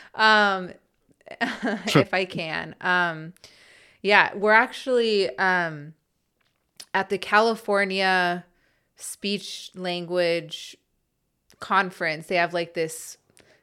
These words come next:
Speaker 1: California Speech Language Conference every year, and next year it's gonna be in San Francisco, and we're actually gonna do a panel on stuttering in T V and film. So,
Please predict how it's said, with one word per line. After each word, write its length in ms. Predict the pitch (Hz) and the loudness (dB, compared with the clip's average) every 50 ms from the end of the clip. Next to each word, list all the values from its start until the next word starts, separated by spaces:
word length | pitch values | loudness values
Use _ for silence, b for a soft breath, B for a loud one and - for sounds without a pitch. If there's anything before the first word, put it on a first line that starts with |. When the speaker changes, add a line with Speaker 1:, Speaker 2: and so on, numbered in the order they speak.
| b - | b -8
Speaker 1:
California 1040 | - 214 202 190 190 185 185 - 190 185 185 185 185 180 175 170 170 165 165 165 - | 0 2 2 2 2 0 -2 -2 -2 0 0 0 0 0 0 0 0 -2 -4 -8 -10
Speech 460 | - - - - 185 180 170 - - | -16 -18 -10 -6 -6 -6 -6 -6 -8
Language 720 | 180 170 170 165 156 165 160 156 156 151 - - - - - | -8 -8 -8 -6 -4 -4 -2 -2 -4 -6 -10 -14 -16 -16 -18
Conference 760 | - - 190 180 170 170 170 - - 185 185 180 180 180 - | -12 -6 -6 -6 -6 -6 -12 -10 -8 -8 -6 -6 -8 -10 -8
every 320 | - 196 175 185 190 190 | -6 -6 -4 -2 -2 -2
year, 460 | 190 190 190 190 196 196 202 208 196 - | -2 -2 0 0 2 2 2 0 -2 -4
and 220 | - 180 175 170 | -6 -8 -6 -4
next 340 | 165 170 185 185 - - - | -4 -4 -4 -4 -8 -8 -4
year 180 | 202 190 185 180 | -2 0 2 0
it's 160 | 180 180 - | 0 -2 -6
gonna 160 | - 175 180 | -10 -10 -8
be 160 | 170 175 165 | -8 -8 -10
in 80 | 170 170 | -10 -10
San 180 | - - 175 165 | -10 -10 -10 -10
Francisco, 640 | 160 165 - - 165 165 - - - 202 208 208 - | -10 -12 -10 -10 -10 -10 -8 -4 -2 0 0 0 -2
and 160 | - 185 175 | -6 -8 -4
we're 60 | 170 | 0
actually 340 | 170 170 175 - - 202 190 | 0 0 0 -2 -6 -6 -6
gonna 120 | 180 180 | -6 -4
do 120 | 175 180 165 | -4 -4 -4
a 60 | 156 | -6
panel 680 | - - - 175 170 170 170 156 151 147 147 151 151 b b b b b b b b b b b b | -6 -8 -6 -2 -2 -2 -2 -4 -8 -8 -10 -10 -12 b b b b b b b b b b b b
on 240 | - 180 175 165 165 | -4 -4 -4 -4 -6
stuttering 840 | - - - - 175 165 165 170 165 160 160 156 151 151 156 156 | -8 -10 -2 2 2 2 2 2 0 0 -2 -2 -4 -6 -8 -10
in 500 | - - - 170 165 165 160 160 156 - - _ _ _ _ _ _ _ _ _ _ _ _ | -12 -12 -8 -8 -8 -6 -8 -10 -12 -16 -20 _ _ _ _ _ _ _ _ _ _ _ _
T 220 | - - 202 185 | -10 -6 -6 -6
V 200 | 156 170 165 160 | -6 -6 -6 -6
and 280 | 156 151 151 156 - - | -6 -8 -10 -12 -16 -18
film. 640 | - - - 170 160 143 - - - 151 165 175 - | -14 -4 -4 -2 -2 -2 -6 -8 -12 -14 -16 -16 -16
So, 640 | - - - 175 156 151 147 143 143 143 156 | -16 -10 -6 -4 -4 -4 -4 -4 -6 -8 -12